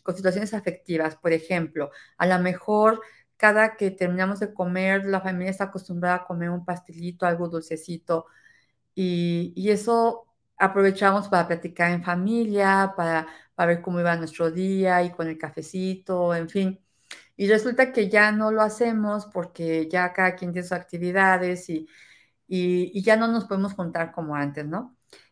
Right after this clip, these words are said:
Pero entonces, cuando tengo esa necesidad de, de, de platicar, de sentir esa, eh, eh, esa sensación,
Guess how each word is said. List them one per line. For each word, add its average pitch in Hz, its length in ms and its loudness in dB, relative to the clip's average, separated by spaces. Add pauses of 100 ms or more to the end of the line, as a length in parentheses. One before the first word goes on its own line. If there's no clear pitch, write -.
Pero 202 160 6
entonces, 240 720 2 (100)
cuando 196 280 2
tengo 247 180 4
esa 330 140 0
necesidad 196 840 0 (360)
de, 175 800 -2
de, 170 580 -6
de 175 80 -6
platicar, 180 640 -4
de 190 80 2
sentir 220 720 0
esa, 214 540 -2 (800)
eh, 202 80 -4
eh, 196 380 4
esa 208 240 2
sensación, 202 1400 0